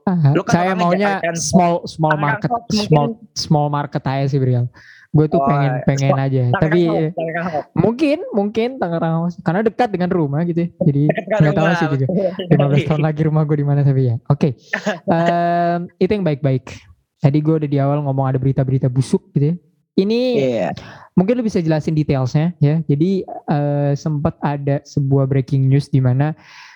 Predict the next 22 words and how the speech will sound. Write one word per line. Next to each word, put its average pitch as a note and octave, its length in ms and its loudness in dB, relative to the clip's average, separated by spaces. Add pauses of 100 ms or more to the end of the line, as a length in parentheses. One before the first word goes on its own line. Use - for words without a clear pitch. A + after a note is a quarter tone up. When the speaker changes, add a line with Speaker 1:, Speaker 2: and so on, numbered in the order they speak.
(160)
Speaker 1:
enam D3+ 240 4
pemain D3+ 480 0
dari C#3+ 480 2
Indonesian C#3+ 320 2
Basketball C#3 560 2
League - 160 -2
dijatuhkan C#3 560 0
hukuman D3+ 400 -2
larangan D3+ 560 -2 (240)
berpartisipasi D#3+ 1300 0
dalam D3+ 320 0
aktivitas E3 720 -2
I D#3+ 160 0
B D3+ 160 0
L D#3 160 0
apapun D3 480 -4 (680)
dan E3+ 240 2
denda D#3 240 0
seratus D3 400 -2
juta D#3+ 400 -2 (400)
karena G#3+ 400 0 (880)
melakukan D#3 800 0